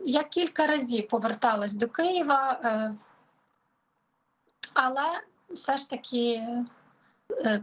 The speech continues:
повертаюся назад до Львова, трошки живу, е,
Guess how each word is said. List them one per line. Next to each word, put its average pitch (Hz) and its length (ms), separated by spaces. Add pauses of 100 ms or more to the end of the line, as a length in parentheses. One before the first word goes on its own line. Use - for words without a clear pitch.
повертаюся 262 840
назад 220 520
до 233 200
Львова, 277 560
трошки 226 600
живу, 220 640
е, 226 280